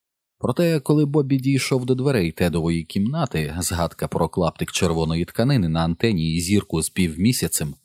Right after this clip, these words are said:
накреслену на класиках, змусила його неохоче повернутися. "Теде, є дещо". "Не ці люди. Так, я знаю", Тед посміхнувся. "Зараз можеш ними не перейматися. Зараз усе добре, Бобі.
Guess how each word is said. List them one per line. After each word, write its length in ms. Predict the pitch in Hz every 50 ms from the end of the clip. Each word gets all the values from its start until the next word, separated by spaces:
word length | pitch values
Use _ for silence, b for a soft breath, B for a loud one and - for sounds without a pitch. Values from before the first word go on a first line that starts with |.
| _ _ _ -
накреслену 680 | 90 87 85 - 87 82 76 - - 87 80 80 80
на 100 | 80 87
класиках, 580 | - - 76 - - - - - - - - - 104
змусила 480 | - 110 120 127 117 - 117 113 113
його 280 | 110 110 101 101 107 104
неохоче 480 | 104 101 101 101 - - 98 - -
повернутися. 760 | - - 98 90 95 - 101 101 87 - - - - - - - _ _ _ _ _ _ _ _ _ _ _ _ _ _ _ _ _ _ _ - - - 65 67 -
"Теде, 320 | - 113 107 92 82 71 69 69 -
є 460 | 92 90 82 - 107 107 107 101 101 95
дещо". 460 | 87 98 98 - - - - 95 - _ _ _ _ _ _ _ _ _
"Не 140 | - 175 147
ці 180 | - - 123 107
люди. 380 | 117 110 85 - 62 60 64 69 -
Так, 300 | - 87 76 73 - -
я 240 | 90 98 101 92 87
знаю", 440 | 73 73 85 85 82 67 58 58 - - _ _
Тед 220 | - 85 78 - -
посміхнувся. 760 | - 90 - - 87 76 - - 80 - - - - - - - _ _ _ -
"Зараз 380 | 175 180 175 123 101 95 85 90
можеш 400 | 92 87 87 80 87 80 - 87
ними 220 | 82 78 78 80
не 100 | 82 80
перейматися. 720 | - 85 82 80 80 80 73 67 - - - - - - - 90
Зараз 320 | 104 123 113 98 95 95
усе 280 | 98 87 - 107 98 98
добре, 300 | 131 135 92 78 80 76
Бобі. 340 | 76 90 73 64 78 73